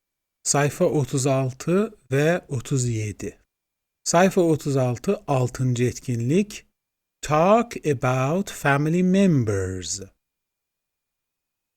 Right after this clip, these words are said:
Ailemizin hakkında konuşmak. Bakalım bu etkinliğe. Sormuş,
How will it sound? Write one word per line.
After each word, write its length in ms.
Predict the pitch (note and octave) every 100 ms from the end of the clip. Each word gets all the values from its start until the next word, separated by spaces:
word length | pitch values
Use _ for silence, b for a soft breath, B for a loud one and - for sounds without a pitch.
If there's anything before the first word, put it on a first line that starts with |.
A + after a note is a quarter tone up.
| -
Ailemizin 920 | C#3 C3 C3 C3+ C3 C3 A#2+ F3+ B3
hakkında 680 | - - - - A#2+ C3+
konuşmak. 960 | - A#2 G2+ - - G#2 G2 F#2+ _ _ _ _ _ _ _ _ _ _ _ _ _ C3
Bakalım 440 | B2 C3+ C3 B2+
bu 40 |
etkinliğe. 680 | B2+ B2 - A#2+ A#2+ C3 G#3+ - _ _ _ _ _ _ _ _ _ _ _ _ _ _ _ _ _ _ _ _ _ _ _ _ _
Sormuş, 600 | - E3+ E3+ G3 A#3 -